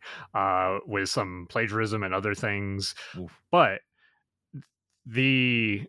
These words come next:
Speaker 1: I mean, the original Funimation dub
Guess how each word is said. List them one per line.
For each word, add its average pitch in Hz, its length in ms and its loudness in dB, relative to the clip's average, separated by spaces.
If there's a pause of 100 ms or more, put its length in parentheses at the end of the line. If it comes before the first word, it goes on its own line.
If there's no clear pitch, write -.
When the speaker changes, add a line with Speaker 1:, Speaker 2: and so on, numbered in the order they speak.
Speaker 1:
I 127 60 0
mean, 117 140 2
the 127 100 4
original 160 920 4 (680)
Funimation 151 840 2
dub 92 520 2